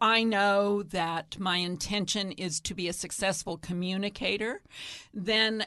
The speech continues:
as I'm with you today and our listeners on the radio show, I'm, I'm thinking about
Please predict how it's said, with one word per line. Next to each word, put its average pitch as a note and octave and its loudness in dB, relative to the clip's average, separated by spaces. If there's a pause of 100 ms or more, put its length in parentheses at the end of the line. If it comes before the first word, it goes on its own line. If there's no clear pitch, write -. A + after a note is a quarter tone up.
as G3+ 2
I'm F#3+ 2
with G3 0
you G3+ -2
today G#3 0
and G3+ -2
our D#3+ 0
listeners F3+ -2
on E3 -2
the D#3+ -4
radio F3 2
show, F#3 2
I'm, G#3 4 (320)
I'm G3 2
thinking A3+ -2
about F3+ 2